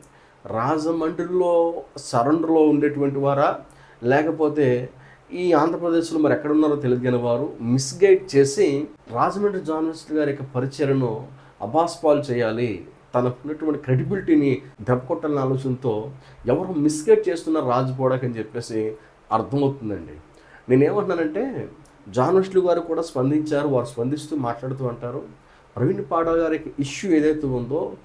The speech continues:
ఈ హత్యా కోణం ఏదైతే ఉందో, దీని మీద ఈ చర్చా వేదికలు ఏవైతే ఉన్నాయో,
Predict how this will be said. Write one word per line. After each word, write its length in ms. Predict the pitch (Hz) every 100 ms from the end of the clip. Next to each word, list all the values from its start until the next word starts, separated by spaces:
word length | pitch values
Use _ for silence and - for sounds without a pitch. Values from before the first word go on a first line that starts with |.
| - -
ఈ 100 | 139
హత్యా 360 | 123 127 - 208
కోణం 340 | 208 180 156
ఏదైతే 320 | 143 147 147
ఉందో, 340 | 139 127 147 82
దీని 260 | 107 123
మీద 320 | 151 156 156 147 - -
ఈ 160 | 135 135
చర్చా 240 | 131 196
వేదికలు 340 | 196 185 160 143
ఏవైతే 280 | 139 139
ఉన్నాయో, 580 | 131 127 123 143 131 135